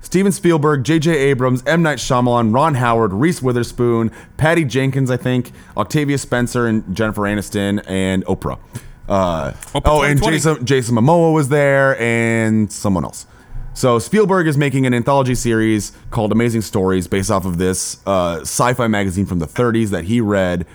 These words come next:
Speaker 1: that his dad collected and he read when he was a kid. So it's gonna be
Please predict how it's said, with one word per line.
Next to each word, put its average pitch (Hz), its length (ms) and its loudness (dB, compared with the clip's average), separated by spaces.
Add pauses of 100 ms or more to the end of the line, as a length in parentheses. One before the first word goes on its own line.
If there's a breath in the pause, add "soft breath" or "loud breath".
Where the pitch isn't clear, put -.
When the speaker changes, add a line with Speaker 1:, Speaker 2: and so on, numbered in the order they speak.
Speaker 1:
that 95 240 -2
his 107 460 -2
dad 135 260 0
collected 110 400 -2
and 90 100 -2
he 113 120 0
read 107 180 0
when 90 120 -2
he 90 120 -4
was 76 120 -4
a 71 40 -8
kid. 64 320 -10 (460 loud breath)
So - 100 -4
it's 92 100 -2
gonna 107 180 2
be 92 220 0